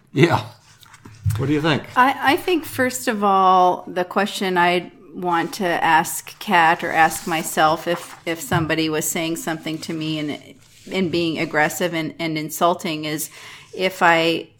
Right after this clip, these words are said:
Speaker 2: uh, what my goal with that relationship is. Because I think about using the five secrets in order to get closer to someone. And if someone is being aggressive and insulting to me,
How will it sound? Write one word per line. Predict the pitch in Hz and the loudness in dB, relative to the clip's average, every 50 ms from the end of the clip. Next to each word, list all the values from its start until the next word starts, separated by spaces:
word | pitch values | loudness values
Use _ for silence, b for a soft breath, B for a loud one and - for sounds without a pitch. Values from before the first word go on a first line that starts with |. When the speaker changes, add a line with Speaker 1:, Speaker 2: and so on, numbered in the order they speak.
| _ | _
Speaker 2:
uh, | - 180 175 165 165 160 151 - | -2 0 0 2 2 0 0 -2
what | - 202 208 214 - 170 | 0 4 6 6 6 6
my | 175 170 165 | 4 2 2
goal | 160 147 - 180 175 185 190 170 151 151 180 214 - | 0 -2 0 2 4 6 6 4 4 2 -2 -6 -8
with | 170 170 160 156 160 | -4 -4 -4 -2 2
that | 160 151 143 - - | 2 2 2 2 0
relationship | 165 165 160 156 160 165 - 185 170 175 - - 160 147 143 - - | -4 -2 0 0 -2 -2 -4 -6 -8 -8 -4 -4 -4 -4 -4 -6 -8
is. | - 135 120 - - - - - B B B B B _ | -8 -6 -6 -8 -8 -10 -12 -12 B B B B B _
Because | - 170 170 170 185 202 175 160 165 165 160 156 156 160 - - - | -6 -4 -4 -4 -2 -2 0 0 2 0 -2 -4 -6 -8 -8 -4 -2
I | 175 170 170 | -2 -2 -2
think | 170 185 180 175 - | -2 -4 -6 -6 -2
about | 165 175 165 165 156 127 - - - - | 4 6 8 8 6 6 2 -10 -10 -4
using | 185 185 175 180 175 175 | -2 -2 -2 -2 -4 -4
the | 170 | -6
five | 170 - 160 160 160 | -2 -2 -2 -2 -2
secrets | - - 170 160 - 160 160 160 - 175 | -4 -6 -6 -4 -4 -6 -6 -6 -6 -10
in | 156 | -8
order | - 151 151 156 160 165 | -6 -8 -6 -6 -6 -8
to | 160 - 170 | -8 -10 -10
get | 151 156 - - - | -8 -8 -8 -8 -10
closer | - - 247 247 254 - 196 175 | -6 -4 -4 -2 -2 -4 -6 -6
to | - - 156 | -6 -8 -10
someone. | 156 - - 156 151 151 143 143 139 143 170 220 226 B B B B B B B B B 117 | -10 -8 -10 -10 -8 -8 -8 -8 -8 -6 -8 -8 -10 B B B B B B B B B -8
And | - 185 185 185 185 180 180 - | -4 -2 -2 0 0 0 -2 -2
if | - 170 165 | -4 -6 -8
someone | - - 208 202 214 214 208 196 | -8 -6 -4 -4 -2 -2 -2 -2
is | 190 185 | -4 -6
being | 190 - 185 185 185 180 175 165 | -6 -6 -4 -2 -2 -2 -2 -4
aggressive | 156 147 - - 160 175 185 196 - - - 190 180 170 165 156 - - | -6 -8 -8 -2 0 0 0 0 -2 -4 -2 0 2 2 0 0 -4 -8
and | 160 160 160 | -8 -6 -6
insulting | 156 156 160 160 - - 220 220 247 262 254 214 185 175 175 | -6 -8 -8 -10 -10 -6 -2 -2 -2 -2 -2 -4 -4 -4 -6
to | - - 202 | -8 -8 -6
me, | 180 175 175 170 170 170 170 175 185 | -6 -6 -6 -4 -4 -4 -4 -6 -8